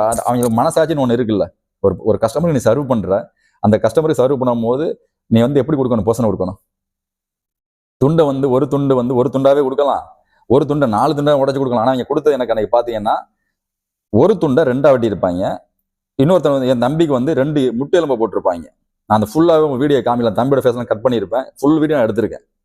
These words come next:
சரி, என்ன பண்ற, நிறைய வீடியோ இருக்கு. நான் அந்த, அந்த வேலை பார்க்குற பசங்களை நான் போடல, ஏன்னா அவங்களோட பாவம், அவங்க என்ன பண்ணுவாங்க. அதனால சரி, அந்த, அந்த கறி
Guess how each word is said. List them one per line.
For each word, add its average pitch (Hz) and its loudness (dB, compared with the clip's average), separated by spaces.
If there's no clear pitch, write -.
சரி, 98 4
என்ன 120 0
பண்ற, 127 -2
நிறைய 107 2
வீடியோ 110 0
இருக்கு. 107 0
நான் 127 -2
அந்த, 120 0
அந்த 120 0
வேலை 143 2
பார்க்குற 123 -4
பசங்களை 127 -2
நான் 101 -2
போடல, 107 -2
ஏன்னா 101 -2
அவங்களோட 110 0
பாவம், 95 -2
அவங்க 104 0
என்ன 101 0
பண்ணுவாங்க. 87 -4
அதனால 101 2
சரி, 127 2
அந்த, 131 2
அந்த 120 0
கறி 147 0